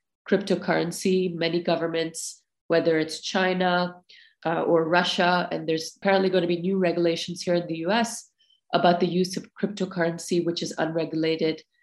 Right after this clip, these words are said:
So we could see not just a clash between big tech and government,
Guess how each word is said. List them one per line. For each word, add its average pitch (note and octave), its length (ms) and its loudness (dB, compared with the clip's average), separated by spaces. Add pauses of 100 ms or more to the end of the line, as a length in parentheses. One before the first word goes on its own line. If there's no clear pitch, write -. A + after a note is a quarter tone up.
So F#3+ 360 0
we F#3+ 220 -2
could A#3+ 260 4
see G3 500 0
not G#3 200 0
just - 180 -6
a G#3+ 40 -6
clash G3 320 0
between F#3+ 400 -4
big F3 220 -2
tech F3 220 -2
and D#3+ 180 -6
government, F3+ 500 0